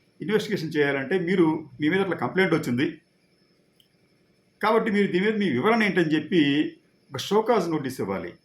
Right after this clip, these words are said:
ఈ షోకాజ్ నోటీసు అందుకో-, అందుకోవటం ఒక ఎత్తు, ఆ తర్వాత దానికి వీరు చెప్పిన సమయానికి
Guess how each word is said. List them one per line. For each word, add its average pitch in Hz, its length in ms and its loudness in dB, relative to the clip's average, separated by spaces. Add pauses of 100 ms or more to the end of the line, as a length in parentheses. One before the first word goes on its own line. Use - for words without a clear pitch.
(1500)
ఈ 240 100 2
షోకాజ్ 247 440 2
నోటీసు 208 420 0 (420)
అందుకో-, 196 480 0
అందుకోవటం 175 480 2
ఒక 170 140 0
ఎత్తు, 233 420 -2 (720)
ఆ 196 60 2
తర్వాత 240 400 2 (800)
దానికి 247 380 2
వీరు 208 260 0 (1000)
చెప్పిన 262 300 2
సమయానికి 214 600 0